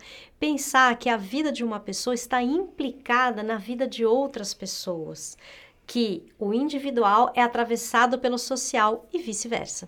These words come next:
Portanto, se lá no início você respondeu que não acha que o mundo tá mais solidário, pode agora perceber que esse movimento, apesar de absolutamente necessário,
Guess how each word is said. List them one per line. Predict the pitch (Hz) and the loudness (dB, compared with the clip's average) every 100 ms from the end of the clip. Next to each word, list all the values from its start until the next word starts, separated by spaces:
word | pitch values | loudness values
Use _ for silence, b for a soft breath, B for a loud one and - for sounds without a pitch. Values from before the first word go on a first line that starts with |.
| - | -6
Portanto, | 277 277 - 254 233 226 220 | -2 -2 2 6 8 6 2
se | - 226 | -8 -4
lá | 214 233 285 | 2 4 4
no | 269 | 0
início | 247 208 202 196 190 | 0 0 0 -2 -8
você | 196 220 | -4 0
respondeu | 226 220 - 220 202 196 | 0 0 -6 -4 -2 -2
que | 196 - 208 - | -4 -8 -10 -6
não | 220 233 247 | -2 0 4
acha | 220 240 233 208 | 8 8 6 -2
que | - | -6
o | 202 | -6
mundo | 202 196 | -4 -6
tá | 196 196 | -4 -4
mais | 202 196 | -2 -4
solidário, | - 196 180 190 214 196 190 | -4 -6 -2 4 4 4 -2
pode | 220 214 | -4 -4
agora | 202 220 220 | -2 -2 -2
perceber | 226 - 233 214 | -6 -4 -4 -4
que | 220 269 | -4 -8
esse | 269 302 | -8 -6
movimento, | 294 277 269 202 175 190 | -4 -4 -4 -4 -6 -10
apesar | 190 226 220 247 | -4 -2 0 -2
de | 240 226 | 0 -2
absolutamente | 220 - - 220 214 254 330 285 226 220 262 233 | -2 -6 -4 -4 0 -2 0 0 0 -2 -2 -6
necessário, | 220 220 - - 220 214 190 | -8 -8 -10 -6 -2 -2 -2